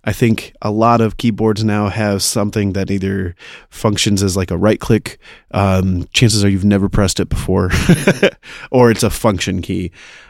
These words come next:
uh, or something along those lines. But now it'll have the Copilot's ribbon, um, that looks like a kind of a ribbon folding in, flowing into itself, and will activate Copilot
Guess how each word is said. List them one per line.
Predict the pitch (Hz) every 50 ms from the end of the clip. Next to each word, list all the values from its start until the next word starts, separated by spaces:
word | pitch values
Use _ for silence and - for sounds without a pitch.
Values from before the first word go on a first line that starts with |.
| - -
uh, | - 90 87 85 85 82 - -
or | 90
something | 87 - 104 95 92 95
along | 95 92 95 95
those | 92 95 92 90 90
lines. | 92 92 87 87 - -
But | - - -
now | 104 107 113 123 131
it'll | 127 120 113
have | 110 123 117 120 127 123 123 110
the | 113 113 107 104 95
Copilot's | - - - 131 127 - - 123 123 123 127 - - - -
ribbon, | 120 113 120 117 98 113 113 135 143 127 - - - - - _ _ _ -
um, | 98 95 90 87 85 85 87 87 92 95 - - _
that | - - 92 90 - -
looks | 101 98 - - -
like | 101 98 95 - 98
a | 95 95 95 95 95 95 98 -
kind | - - 101
of | 90
a | 95
ribbon | 95 107 104 104 104 104 101 101 101 101 92 90
folding | - - - - - - - 113 110 104 104 104 104
in, | 98 101 101 95
flowing | - - 113 101 101 101
into | 101 98 - 95
itself, | 95 - - - 95 98 101 - - - - - - - - - -
and | - 95 95 98
will | 95 95 - -
activate | 107 127 143 - - 151 139 127 127 123 123 120 - - - - - - _ -
Copilot | - 127 123 - - 120 117 120 123 117 -